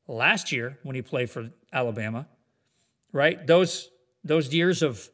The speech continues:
having one, two, three first-round wide receivers, those are gone for right now as far as Alabama's concerned. So if Alabama's gonna have any kind of shot,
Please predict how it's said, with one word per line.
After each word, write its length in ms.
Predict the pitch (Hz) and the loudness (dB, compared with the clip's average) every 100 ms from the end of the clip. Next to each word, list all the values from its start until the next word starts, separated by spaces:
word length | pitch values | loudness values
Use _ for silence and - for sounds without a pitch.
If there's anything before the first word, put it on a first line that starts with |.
| _ _ _ | _ _ _
having 400 | 151 147 131 120 | 2 2 -2 -4
one, 220 | 156 165 | -2 -2
two, 260 | - 160 | 0 0
three 260 | 147 - 160 | -2 -2 -4
first-round 480 | - 165 - 147 147 | -2 -2 -2 -2 0
wide 160 | 143 | -2
receivers, 420 | 131 - 170 139 - _ _ _ _ | -2 -4 -2 -2 -6 _ _ _ _
those 460 | 117 110 120 233 233 | -14 -4 4 4 4
are 80 | 160 | 2
gone 320 | 151 185 175 | 2 4 2
for 120 | 151 | 0
right 240 | 131 127 | 0 -2
now 260 | 123 104 95 - | -4 -8 -10 -14
as 100 | 113 | -8
far 180 | 156 131 | -2 -2
as 100 | 127 | 0
Alabama's 440 | 127 123 131 120 | -2 -2 -4 -6
concerned. 480 | - 113 113 95 95 _ _ _ _ _ _ _ _ _ | -10 -10 -12 -14 -20 _ _ _ _ _ _ _ _ _
So 80 | 135 | 0
if 60 | |
Alabama's 480 | 170 247 226 214 175 | 2 4 6 6 4
gonna 180 | 196 170 | 2 2
have 400 | 165 156 143 - _ _ _ _ _ _ | 4 4 2 -6 _ _ _ _ _ _
any 180 | 175 220 | 0 2
kind 280 | - 175 147 | 2 2 2
of 80 | 113 | -2
shot, 480 | - 175 131 127 | 0 0 0 -6